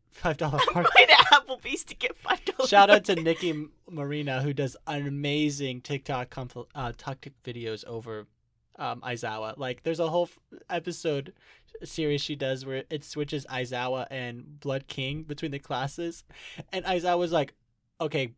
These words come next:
Speaker 1: class B, y'all a bunch of bitch babies. And it's time for you guys to get, like, grow up." He's like, "Live bomb, go." <laughs> Like, live grenade. And they're, like, screaming. And Monoma is like,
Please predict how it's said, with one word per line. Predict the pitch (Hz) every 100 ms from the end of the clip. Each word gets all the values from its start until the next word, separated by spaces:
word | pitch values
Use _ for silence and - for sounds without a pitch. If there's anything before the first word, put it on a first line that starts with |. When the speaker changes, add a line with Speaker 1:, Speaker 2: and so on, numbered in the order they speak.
| _
Speaker 1:
class | 143 131 -
B, | 131 123 -
y'all | 160 156
a |
bunch | 165 151
of | 120
bitch | - 110 -
babies. | 107 104 87 135 - _
And | 139
it's | 139
time | 175 160
for | 160
you | 143
guys | 135 131
to | 127
get, | 120 - _ _ _ _ _ -
like, | 113 104 _ _ _ -
grow | 139 120
up." | 98 147
He's | 139
like, | 123 _ _ _
"Live | 196 190 156
bomb, | 139 135 143
go." | 143 120 131 _
<laughs> | 214 - - -
Like, | 262 214
live | 262 285 233
grenade. | 226 202 196
And | 196
they're, | 185
like, | 180 160
screaming. | - - 165 170 160 165
And | 135 147 - - 170
Monoma | 170 170 170 165 160
is | 160
like, | 156 165